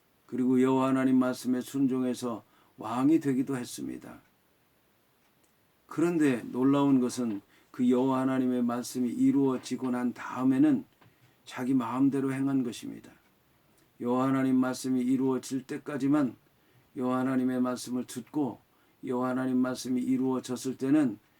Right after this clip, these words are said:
자기가 그 말씀 듣고 믿고 순종해서 이루어진 것이기 때문에 여호와 하나님께서 이루신 그 모든 것을 이제는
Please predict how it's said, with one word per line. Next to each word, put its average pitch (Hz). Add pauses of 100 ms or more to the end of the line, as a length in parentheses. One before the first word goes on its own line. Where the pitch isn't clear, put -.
(240)
자기가 127
그 131
말씀 131
듣고 131
믿고 131
순종해서 135
이루어진 131
것이기 123
때문에 127 (1300)
여호와 131
하나님께서 131
이루신 127
그 127
모든 127
것을 135
이제는 131